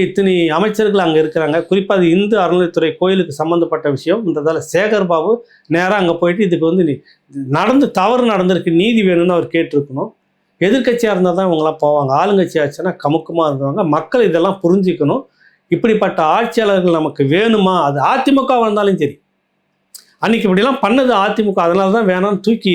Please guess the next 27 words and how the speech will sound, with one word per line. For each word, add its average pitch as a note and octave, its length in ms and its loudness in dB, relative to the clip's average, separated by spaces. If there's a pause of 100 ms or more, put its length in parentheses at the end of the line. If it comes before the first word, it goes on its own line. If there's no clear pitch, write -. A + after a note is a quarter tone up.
எறிஞ்சோம் F#3 420 0
மக்கள். D3 260 -4 (1000)
நம்ம C#3+ 240 0 (340)
அதை D#3 100 4 (140)
சுத்தம்னு B3 380 0 (100)
சொல்ல G3 120 2 (120)
வரல. C3+ 180 -4 (460)
அதிமுக A3 480 0 (140)
இப்படியான F3+ 420 0
நிறைய E3+ 260 0 (120)
தவறுகளை E3+ 360 2 (120)
செய்துக்கிட்டு E3 420 0
இருந்தது. C#3 340 2 (460)
திமுக A#3 460 2
வலுவான G3 340 2 (100)
பிரச்சார F#3 360 -2 (120)
கூடாரத்தை F3+ 480 0
வச்சுக்கிட்டு D3 400 -2
இருந்தது. B2+ 340 -2 (420)
அதை F3+ 180 0
வச்சுக்கிட்டு B3 420 0
அவங்க F#3+ 220 2
வந்து G#3 140 0 (100)
பெரிய G3 240 2
அளவு F3 220 0
புரபகண்டா F3 400 0 (100)
பண்ணி, D#3 220 0